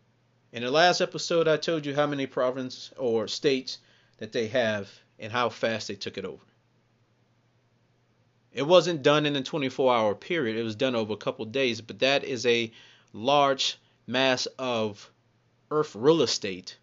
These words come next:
to take over by seventy-five thousand people. It was perfectly executed.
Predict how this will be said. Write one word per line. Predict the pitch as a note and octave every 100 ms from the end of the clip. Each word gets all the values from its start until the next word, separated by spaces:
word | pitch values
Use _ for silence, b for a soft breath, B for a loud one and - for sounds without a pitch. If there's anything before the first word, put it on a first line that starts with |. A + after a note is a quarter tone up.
| _ _ -
to | A2
take | - C3 C#3+
over | C#3 A#2
by | A2 - B2 A#2
seventy-five | - D#3 C#3+ B2 A#2 C3+ A#2 -
thousand | A#2+ A2 F#2+ F#2+
people. | F#2+ D#2 - _ _ _ _ _ _ _ _ _ _ _ _ _ _ _ _ -
It |
was | C3+ B2
perfectly | - G3+ G3+ - B2 F#2
executed. | - - - - -